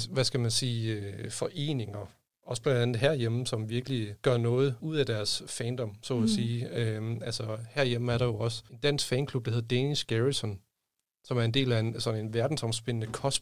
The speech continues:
Speaker 1: cosplay-klub.
Speaker 2: Fantastisk. Og der er Troopers for Charity.
Speaker 1: Ja, det er rigtigt.
Speaker 2: Som, øh, det er stormtroopers, der tager ud og <laughs> til, til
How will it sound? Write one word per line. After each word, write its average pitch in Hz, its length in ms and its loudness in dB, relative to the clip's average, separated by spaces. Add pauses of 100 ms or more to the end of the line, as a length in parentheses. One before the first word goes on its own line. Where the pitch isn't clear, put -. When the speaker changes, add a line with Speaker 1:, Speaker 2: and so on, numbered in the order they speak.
(320)
Speaker 1:
cosplay-klub. 120 960 -4 (360)
Speaker 2:
Fantastisk. 208 600 -2
Og 214 60 -4
der 214 60 6
er 196 180 6
Troopers 254 580 0
for - 120 -4
Charity. 240 640 -2 (320)
Speaker 1:
Ja, 165 140 6 (380)
det 143 80 -14
er 135 60 -2
rigtigt. 131 300 0
Speaker 2:
Som, 220 300 -2
øh, 208 60 0 (1040)
det 233 80 -2
er 226 40 -2
stormtroopers, 254 720 0
der 254 160 0
tager 240 180 0
ud 262 160 2 (120)
og 208 540 6 (260)
<laughs> 254 960 4
til, - 0 -
til 240 340 6